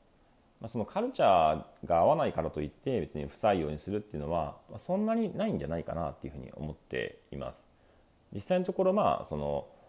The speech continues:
カルチャーっていうものは当たり前のものとして、まあ、実際に期待される行動なので、まあ、そこまで難しいものではなくて、まあ、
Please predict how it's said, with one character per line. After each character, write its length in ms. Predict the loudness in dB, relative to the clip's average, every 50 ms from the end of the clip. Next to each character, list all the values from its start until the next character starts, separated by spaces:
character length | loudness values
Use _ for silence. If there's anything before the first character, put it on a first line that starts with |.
| _ _ _ _ _ _
カ 120 | 0 2
ル 100 | 2 2
チ 120 | 4 4
ャ 160 | 4 4 4 2
ー 60 | 0
っ 40 | -4 -10 -20 _ _ _ _ _ _ _ _ _ _ _ -20 -20 -20 -20 -6
て 60 | -4 -2
い 40 |
う 0 | -2
も 80 | 0
の 120 | 0 2 2
は 300 | 4 4 2 0 -2 -6 -4
当 100 | -4 4
た 80 | 4 4
り 100 | 4 6
前 140 | 4 2 2
の 100 | 0 0
も 140 | 0 0 0
の 60 | 2
と 120 | 2 0 -2
し 80 | -2
て、 300 | -2 -2 -2 -2 -4 -6 -6
ま 120 | -4 -2 -2
あ、 80 | -2 -2
実 100 | -4 -4
際 240 | -2 0 0 2 2
に 60 | 0
期 140 | -4 2 4
待 140 | 4 4 4
さ 120 | 2 0
れ 80 | 0 0
る 80 | -2
行 160 | 0 0 0 2
動 80 | 2 0
な 100 | -2 -6
の 120 | -6 -6
で、 280 | -4 -4 -4 -4 -6 -8
ま 60 | -10 -8
あ、 20 |
そ 120 | -8 -2
こ 100 | -2 4
ま 120 | 4 6 4
で 100 | 4 2
難 320 | -2 -4 -4 -4 -4 -6
し 220 | -6 -4 -4 -4 -4
い 80 | -6 -8 -10
も 80 | -6
の 100 | -4 -2
で 100 | 0 0
は 100 | -2 -2
な 120 | -4 -8 -8
く 80 | -10
て、 280 | -10 -10 -8 -8 -8 -10 -12 -18 -20 -20 -20 -8 0
ま 100 | 2 2
あ、 160 | 2 2 -2